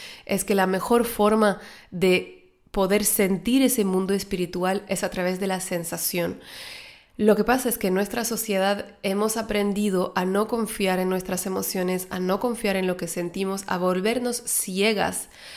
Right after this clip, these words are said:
hacia lo que sentimos para ver solo lo que vemos. Y más aún ahora con las redes sociales, lo que ocurre que se vuelven siempre más visuales, tenemos este sentido hiperdesarrollado.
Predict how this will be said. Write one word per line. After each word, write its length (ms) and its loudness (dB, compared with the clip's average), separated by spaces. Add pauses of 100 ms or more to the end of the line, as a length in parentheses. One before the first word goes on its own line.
(160)
hacia 260 2
lo 120 0
que 100 -2
sentimos 640 -2
para 440 0
ver 300 0
solo 380 2
lo 140 2
que 120 -2
vemos. 440 0 (280)
Y 140 0
más 420 6
aún 440 2
ahora 360 2
con 140 -2
las 160 0
redes 240 0
sociales, 800 2 (440)
lo 140 0
que 80 2
ocurre 420 4
que 120 -2
se 280 -2
vuelven 320 6
siempre 380 2
más 220 2
visuales, 840 2
tenemos 340 0
este 220 -6
sentido 540 -2
hiperdesarrollado. 1200 0